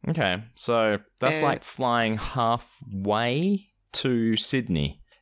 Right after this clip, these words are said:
Speaker 1: and that, it takes days to fly to Sydney.
Speaker 2: That makes no sense.
Speaker 1: <laughs> Why does that? It takes, like, four to five hours.
Speaker 2: It's, that's ha-, what you said is, that's half, like, half flying to Sydney,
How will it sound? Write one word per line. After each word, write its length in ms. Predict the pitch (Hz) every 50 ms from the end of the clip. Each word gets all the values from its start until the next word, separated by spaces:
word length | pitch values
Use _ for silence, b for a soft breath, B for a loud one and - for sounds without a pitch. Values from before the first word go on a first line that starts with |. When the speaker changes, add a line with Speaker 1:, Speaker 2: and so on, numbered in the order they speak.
| b _ -
Speaker 1:
and 220 | 101 107 104 107
that, 160 | 135 - - - - 50 - -
it 240 | - - - - -
takes 280 | - 147 135 131 -
days 540 | - 104 101 - 107 107 110 110 110 101 - -
to 100 | - 82
fly 280 | - - 92 90 82
to 80 | 76 78
Sydney. 460 | - - 85 73 - 65 - - - - _ _ _ _ _ - -
Speaker 2:
That 140 | 196 190 170
makes 220 | 151 123 - -
no 100 | 185 170
sense. 540 | 165 - 165 156 139 - - - - - - _ _ _ _ _ _
Speaker 1:
<laughs> 380 | _ - - 135 135 139 123
Why 140 | 151 165 185
does 180 | - 202 196 156
that? 160 | 196 165 - B B B
It 120 | - 202 -
takes, 180 | - 196 214
like, 140 | 226 185 -
four 160 | - - 220
to 60 | 214 208
five 280 | - 208 196 196 175
hours. 500 | 180 180 185 170 110 80 73 82 - -
Speaker 2:
It's, 160 | 269 277 - - -
that's 220 | 226 311 262 202 220
ha-, 140 | 233 - - - 220
what 160 | - 339 320 285
you 80 | 311
said 220 | - 320 294 254 233
is, 180 | 208 - - -
that's 300 | 190 233 247 269 - -
half, 540 | - - 269 262 262 254 - - - - - _ _ _
like, 180 | - 220 214 -
half 220 | 185 269 262 247 -
flying 280 | - 240 233 226 214 208
to 100 | - 208
Sydney, 640 | - - 226 208 - 202 180 165 156 156 165 -